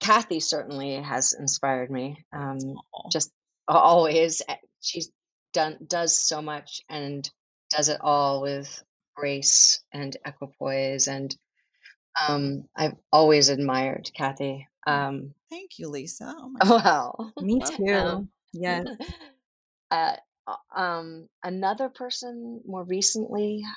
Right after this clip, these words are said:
Speaker 1: uh, is Jordan Peterson.
Speaker 3: Oh,
Speaker 1: Um,
Speaker 3: yes.
Speaker 1: just, <laughs> he's
Speaker 3: <laughs>
Speaker 1: so brave, um, and brilliant. The man is, is one of the smartest people I've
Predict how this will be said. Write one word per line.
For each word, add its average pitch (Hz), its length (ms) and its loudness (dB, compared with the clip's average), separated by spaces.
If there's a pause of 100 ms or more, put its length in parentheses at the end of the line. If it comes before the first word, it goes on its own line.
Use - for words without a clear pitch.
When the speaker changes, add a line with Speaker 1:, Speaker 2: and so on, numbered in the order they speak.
(420)
Speaker 1:
uh, 160 280 6
is 165 120 0
Jordan 156 400 -2
Peterson. 180 580 0 (280)
Speaker 3:
Oh, 220 280 8
Speaker 1:
Um, 151 400 0 (120)
Speaker 3:
yes. - 180 -16
Speaker 1:
just, - 300 2 (100)
<laughs> 254 1200 0
he's 240 240 10 (220)
Speaker 3:
<laughs> - 160 0
Speaker 1:
so - 1080 6 (100)
brave, 165 540 2 (260)
um, 147 500 0 (140)
and 151 260 -6 (120)
brilliant. 143 640 0
The 160 80 -8
man 147 200 -4
is, - 240 0
is - 160 -6 (140)
one 147 160 -6
of 131 60 -8
the 127 60 -8
smartest 139 380 0
people 143 400 -4 (300)
I've 139 240 2